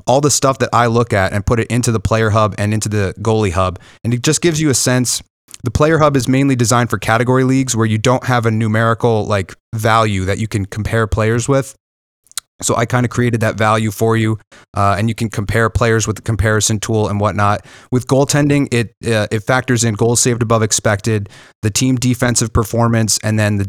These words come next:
you know, the general, like, save percentage, the, the amount of starts you get, the amount of wins you get. Uh, so you can kind of, you know, if your league has, uh, a point weighting for wins or whatever, you can, you know, fade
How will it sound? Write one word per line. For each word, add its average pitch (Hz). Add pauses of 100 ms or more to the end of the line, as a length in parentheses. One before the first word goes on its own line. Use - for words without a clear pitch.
you 117
know, 101
the 95
general, 104
like, 95
save 101
percentage, 101
the, 92
the 110
amount 113
of 92
starts -
you 113
get, 107
the 107
amount 101
of 90
wins 107
you 101
get. 98 (380)
Uh, 92
so -
you 123
can 127
kind 135
of, 113
you 117
know, 101
if 113
your 117
league 117
has, 107
uh, 98
a -
point 113
weighting 107
for 98
wins 127
or 120
whatever, 113
you 107
can, 101
you 104
know, 92
fade 110